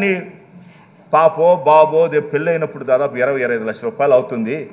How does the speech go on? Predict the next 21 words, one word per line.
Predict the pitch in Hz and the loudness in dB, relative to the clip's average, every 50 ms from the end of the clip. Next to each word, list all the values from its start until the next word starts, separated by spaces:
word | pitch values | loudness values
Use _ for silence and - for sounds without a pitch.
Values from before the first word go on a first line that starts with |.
| - - - - _ - - - | -20 -20 -20 -20 _ -18 -10 -4
రెండు | 131 143 151 160 | -4 -2 -2 -2
తరాలు, | 147 139 135 123 123 127 135 151 170 180 160 | 2 4 4 6 6 6 6 6 6 4 2
మూడు | 127 123 135 147 165 160 | -4 -4 -2 -2 -2 -2
తరాలు | - - 135 131 151 165 170 147 | 0 2 4 8 8 8 6 6
ఇల్లే | 135 135 143 165 190 208 | 2 -2 2 6 6 8
లేవు. | 208 208 202 160 139 - - - - - - - - - - - - - - - - - | 8 8 8 8 6 2 -4 -10 -16 -20 -20 -20 -20 -20 -20 -20 -20 -20 -20 -20 -8 -2
అటువంటిది | - 135 147 180 175 175 196 202 240 220 208 190 | -2 0 0 0 -2 -2 0 0 0 0 2 2
జగన్మోహన్ | 180 180 196 190 185 185 180 170 | 2 2 2 2 2 0 0 0
రెడ్డి | 175 165 170 | -2 -2 2
గారు | 165 165 160 165 160 147 147 147 - - - - - - - | 2 2 4 4 4 4 4 0 -4 -16 -20 -20 -20 -16 -12
మీకు | 123 135 113 127 | -10 -10 -10 -10
సొంత | - - - 127 139 143 - 165 | -12 -10 -8 -8 -8 -4 0 2
ఆస్తి | 143 151 156 151 - 135 139 | 2 2 2 0 -4 -6 -6
చేసి | 127 123 - | -6 -6 -8
పెట్టినారు. | - 120 110 - - 113 107 98 110 127 139 110 - - - - - - - - | -10 -12 -12 -8 -6 -6 -4 -4 -4 -6 -8 -10 -14 -20 -20 -20 -20 -20 -14 -10
నిజంగా | 110 110 110 135 147 160 160 | -10 -8 -6 -6 -2 0 0
జగనన్న | 147 - 131 131 139 147 151 143 131 | 2 2 2 2 2 2 -2 -2 -2
మీకు | 127 120 - 117 | -6 -8 -4 -2
ఏమవుతాడంటే | 123 135 143 143 143 - 127 123 120 113 110 110 | 0 0 0 -2 -2 -4 -4 -4 -4 -6 -8 -8
దేవుడు | 90 98 113 127 139 131 127 | -4 -2 -2 -2 0 0 -2
అవుతాడని | 120 113 120 113 107 110 110 113 110 | -2 -2 -4 -4 -4 -4 -4 -6 -8